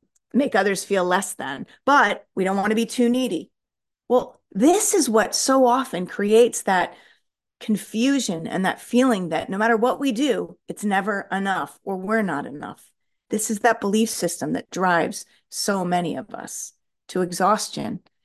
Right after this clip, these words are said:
and to disconnect and to discontentment in our life. So what we really need to do is start to dispel this myth of the superwoman and to start to acknowledge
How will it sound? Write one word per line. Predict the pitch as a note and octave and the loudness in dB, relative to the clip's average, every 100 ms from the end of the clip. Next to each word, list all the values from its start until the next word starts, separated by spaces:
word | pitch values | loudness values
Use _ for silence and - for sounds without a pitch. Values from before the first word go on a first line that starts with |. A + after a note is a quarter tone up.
| _ - | _ -4
and | F3 | -2
to | E3+ | -2
disconnect | F3 F#3+ F#3+ - E3+ - - - - _ _ - | -4 -2 -4 -4 -4 -6 -8 -18 -20 _ _ -6
and | D#3+ D#3+ | -4 -2
to | - F3+ F3 F3 - _ - | -2 0 0 -4 -10 _ 0
discontentment | G#3+ - - F3+ - - A3 - A#2+ - - | 0 0 -4 -4 -2 0 0 -2 -8 -8 -10
in | E3+ | -6
our | D#3+ D3+ | -4 -2
life. | - - - _ _ _ _ _ _ _ _ - | -6 -8 -14 _ _ _ _ _ _ _ _ 2
So | B3 A3+ - | 4 4 4
what | A#3+ - | 2 4
we | A#3+ | 4
really | A#3 D4 D#4 | 2 2 4
need | B3+ A#3+ | 4 2
to | A3 | -2
do | - D4+ C#4+ | -2 0 0
is | A3+ | 0
start | - - | 0 -2
to | A#3 | -2
dispel | A3 - - A3+ A3+ | -2 -2 2 4 4
this | G3+ - | 0 -4
myth | F#3+ G#3 G#3 E3+ | -4 -4 -6 -8
of | F#3+ | -8
the | E3+ | -6
superwoman | - G#3 E3 - - - - _ _ _ _ _ _ | -4 -2 -4 -4 -10 -16 -20 _ _ _ _ _ _
and | G#3 G3+ | -2 0
to | |
start | G#3+ C4 C4 C4 | 0 2 0 2
to | C4+ | 2
acknowledge | G3+ G3+ G#3 G#3+ D#3 - - | 2 4 4 2 -2 -6 -10